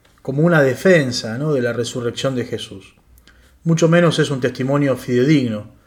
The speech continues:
a favor de las apariciones de Jesús resucitado. ¿Por qué? Bueno, porque María es mujer y su testimonio no tiene validez para la cultura judía.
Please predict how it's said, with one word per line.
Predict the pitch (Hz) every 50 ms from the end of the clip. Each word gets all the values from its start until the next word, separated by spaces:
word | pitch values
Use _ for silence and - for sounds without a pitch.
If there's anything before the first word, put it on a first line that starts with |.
| _ _ _ _ _ -
a | 120 120
favor | - 127 131 143 143 143
de | 135 127
las | 123 120 -
apariciones | 120 110 117 117 120 117 - - 139 135 131 120 113
de | 117 110
Jesús | 113 113 - - 127 123
resucitado. | 123 117 - - 117 - - 104 98 104 101 98 92 92 - _ _ _ _ _ _ _ _ _ _ _ _
¿Por | - 156 156
qué? | 170 196 185
Bueno, | 170 160 139 120
porque | 120 117 123 127
María | 131 143 147
es | 135 147
mujer | 147 - 147 135 139 143 - - _ _ _ _ _ _ _ _ _ _ -
y | 127
su | 117 131 123
testimonio | 143 135 - - 143 147 151 156 156 156 160 160 - - - - _ _ _ _ _ - _ -
no | 139 135 135
tiene | - - 151 151 147 139
validez | 131 127 117 123 131 147 151 135 120 - - - - - -
para | - 120 113 113
la | 113 110 110
cultura | - 117 113 110 - 131 127 123 113 107 104 101 98 98 98
judía. | - - - 113 113 123 127 113 107 101 - - -